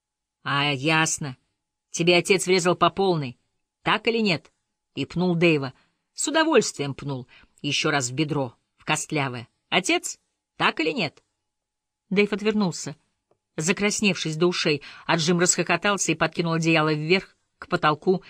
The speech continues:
задел лампочку, лампочка вспыхнула и разлетелась на части, осколки упали на софу, на стол, и он ухватил Дэйва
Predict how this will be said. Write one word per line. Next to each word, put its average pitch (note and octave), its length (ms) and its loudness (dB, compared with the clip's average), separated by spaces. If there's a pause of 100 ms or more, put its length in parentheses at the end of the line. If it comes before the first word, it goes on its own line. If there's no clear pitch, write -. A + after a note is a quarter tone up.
(120)
задел E3+ 440 4
лампочку, F3+ 520 2
лампочка E3+ 400 0
вспыхнула F#3 520 -2
и D#3+ 60 2
разлетелась E3 540 0
на D#3+ 120 0
части, F#3+ 380 0
осколки G#3+ 420 0
упали D#3+ 280 -2
на D3+ 120 -4
софу, D#3 400 -2
на F3 160 0
стол, F#3+ 420 -2 (380)
и D#3 60 0
он D#3+ 100 0
ухватил D3+ 440 -4
Дэйва D3+ 460 0